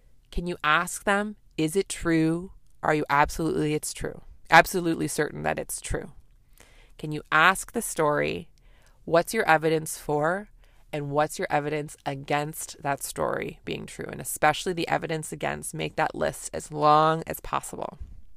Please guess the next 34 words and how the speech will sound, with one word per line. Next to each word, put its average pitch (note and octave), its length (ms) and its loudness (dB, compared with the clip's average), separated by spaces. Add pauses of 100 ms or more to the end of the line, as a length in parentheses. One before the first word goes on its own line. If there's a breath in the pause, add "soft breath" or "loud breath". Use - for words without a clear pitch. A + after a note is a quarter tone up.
(760 soft breath)
And D3+ 100 -6
then D3 100 -6
the D3 100 -6
third F3 240 2
strategy D3+ 600 0
is, - 260 -6
can E3 240 -4
you F3+ 100 0
neutralize D#3+ 680 0
it - 160 -4 (120)
and D3 140 -8
get D#3 140 2
it D#3 120 0
down D3 240 -2
to - 100 -12
the - 100 -12
brass D3 480 2
tacks - 400 -2
facts? - 440 -2 (320 soft breath)
Numbers, F#3 840 6 (120)
quotations, D#3 960 -2
that's D3 360 2
it. D3+ 200 0 (520 soft breath)
And E3 140 -4
see - 300 -4
how G3+ 140 2
much G#3 180 0
freer A3+ 520 0
you F3 140 2
feel D#3 320 -2
realizing D3+ 720 0 (680 soft breath)
the D#3+ 120 0
bare E3+ 380 6
facts - 920 0